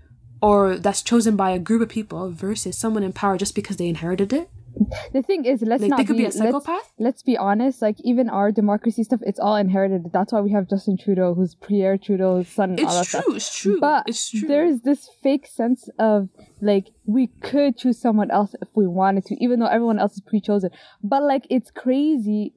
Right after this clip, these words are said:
Speaker 2: During the election, they had a picture of all their former P Ms, <laughs> like, all their former prime ministers were all in one class. I'm sorry, are you not angry? I'd be pissed if I was forced to pick between, oh, this one and his friend, and his friend,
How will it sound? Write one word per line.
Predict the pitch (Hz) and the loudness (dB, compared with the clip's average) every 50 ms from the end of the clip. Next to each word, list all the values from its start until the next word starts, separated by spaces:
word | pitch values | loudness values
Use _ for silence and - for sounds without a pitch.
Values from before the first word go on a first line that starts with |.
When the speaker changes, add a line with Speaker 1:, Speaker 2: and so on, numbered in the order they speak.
| - | -4
Speaker 2:
During | 208 233 233 254 262 240 | -2 0 0 0 0 0
the | 208 185 | -2 -2
election, | 196 208 233 254 - - 233 208 - _ _ _ - | 0 -2 -2 -2 -2 -2 -4 -4 -4 _ _ _ -2
they | 254 277 | -2 -2
had | 269 277 320 339 | 0 0 0 0
a | 311 247 | 0 0
picture | - 285 262 - - 277 262 220 | 0 -4 -4 -2 0 0 0 2
of | - - 208 - _ - | 2 0 -2 -4 _ -4
all | - 247 254 269 277 | -2 0 0 0 0
their | 262 294 262 254 240 | 0 0 -2 -2 -4
former | - 269 262 269 277 277 254 240 | -2 -2 0 2 2 2 2 0
P | 233 - - - 277 - - | -2 -2 -4 -4 0 0 2
Ms, | 339 - 240 269 - _ - - - | 0 0 -2 -4 -10 _ -20 -20 -20
<laughs> | - - - - | -20 -10 -4 -2
like, | 415 349 - - | -2 -2 -2 -4
all | - 294 320 381 403 | -2 0 0 2 2
their | 349 370 330 | 2 0 -2
former | - - - 339 349 392 381 381 302 | -2 -2 -2 0 0 0 0 0 -2
prime | 254 - - 311 311 302 | -2 -2 0 0 0 2
ministers | 311 339 370 330 - - 285 247 226 | 0 0 -2 -2 0 0 0 2 2
were | 247 - | 0 0
all | - 294 294 285 | 0 0 2 2
in | 262 254 | 2 2
one | 294 302 294 | 2 0 0
class. | - - 370 330 285 - - | 0 0 0 0 0 -2 -2
I'm | 247 254 240 | -2 -2 -2
sorry, | - - 302 349 381 285 233 - - | 0 0 0 0 0 0 -2 -4 -4
are | - 247 | -2 0
you | 262 269 277 | 0 0 0
not | 294 285 208 | 0 0 0
angry? | 247 277 311 349 480 640 719 _ _ _ - _ _ _ _ _ _ _ _ _ - - - - - - - _ - - | 0 0 2 2 0 -2 -2 _ _ _ -20 _ _ _ _ _ _ _ _ _ -20 -20 -20 -18 -18 -18 -20 _ -6 -2
I'd | 359 392 427 453 | 0 0 0 0
be | 427 392 381 381 - | 0 0 0 0 0
pissed | 349 381 381 403 403 370 349 269 - | 0 2 2 4 4 2 2 0 0
if | - - 285 - | -2 -2 0 2
I | 285 294 | 2 2
was | 302 277 | 0 -2
forced | - - 294 311 302 - - | -2 -2 -2 -2 -2 -2 -2
to | - 262 - _ _ _ _ - | -4 -4 -4 _ _ _ _ -4
pick | - 339 - - | -4 -4 -2 0
between, | - 254 - - - 285 277 269 247 226 - - _ - - | -2 -2 -2 -2 -2 0 2 2 2 0 -2 -8 _ -4 -2
oh, | - 247 233 | 0 2 2
this | 202 240 233 - - | 2 0 -2 0 0
one | 247 240 - | -2 0 2
and | - 220 | 2 2
his | 214 220 208 | 2 0 0
friend, | - - 214 202 190 - - | 0 0 0 0 0 -2 -2
and | - 220 208 | -2 0 0
his | 220 202 | -2 -2
friend, | - - 202 185 175 | 0 -2 -2 -2 -2